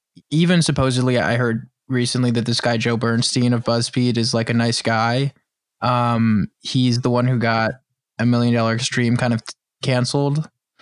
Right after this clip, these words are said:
So I have the sort of reason to be happy when these people get their jobs taken away, but I still, I never really, it's, it, I never really get the schadenfreude that I should get from it, because it's like,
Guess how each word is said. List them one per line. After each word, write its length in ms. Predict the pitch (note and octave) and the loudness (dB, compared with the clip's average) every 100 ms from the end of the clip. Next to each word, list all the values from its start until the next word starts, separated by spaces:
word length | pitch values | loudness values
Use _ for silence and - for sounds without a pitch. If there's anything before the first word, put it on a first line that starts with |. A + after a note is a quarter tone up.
| - _ - | -20 _ -12
So 640 | - - C#3 C3+ C3 C3 B2 | -6 -2 2 2 2 2 0
I 140 | C3 | 0
have 440 | C3 C#3+ D3 - - | 0 0 -2 -6 -10
the 320 | C3+ C3 B2 | -2 0 0
sort 300 | - C#3 C3+ | 0 0 0
of 180 | B2+ - | -2 0
reason 640 | A#2 B2 C3 D3+ D3+ C#3+ C#3+ | 0 2 2 2 2 2 0
to 840 | - C#3+ C3+ C3+ C3+ C3 C3 A#2 A#2 B2+ _ _ _ - - | 0 2 2 2 2 2 0 -2 -6 -14 _ _ _ -14 -8
be 120 | C#3 B2 | -2 2
happy 360 | B2+ B2 C3+ | 2 2 0
when 160 | B2+ B2 | 2 2
these 140 | A#2 | 0
people 260 | - A2 A#2 | -2 -2 0
get 160 | A#2 | 0
their 120 | A#2 A2 | -2 -2
jobs 360 | A2+ A2+ B2+ | 0 0 0
taken 240 | C3+ C3 C#3 | -2 0 0
away, 220 | C#3+ D3+ | 2 2
but 160 | B2 | 0
I 100 | G2 | 0
still, 380 | A#2 - D3 C#3 | -2 -2 0 2
I 200 | A#2+ B2 | 2 0
never 360 | C3 D3 D3 D3 | 2 0 0 0
really, 500 | A#2 A#2 A#2 A2+ D#2+ | 0 0 0 0 0
it's, 200 | A#2 - | -2 -2
it, 220 | F2 A2+ | -2 -2
I 100 | C3 | 0
never 220 | C3+ C3+ C3+ | 0 0 0
really 180 | B2+ | 0
get 140 | B2 B2+ | 0 -2
the 80 | B2+ | -2
schadenfreude 800 | C3 A#2+ A#2+ A#2+ - A2+ A2+ A2 | 0 0 0 -2 -2 -2 0 0
that 120 | A2+ | 0
I 80 | A2 | 0
should 260 | - A#2+ | -2 -2
get 180 | A#2 A2 | 0 -2
from 220 | - A#2+ | 0 -2
it, 80 | A2+ | 0
because 240 | A2+ B2 A#2 | -2 -2 -2
it's 160 | A2 | -2
like, 280 | B2 A2+ | -2 -2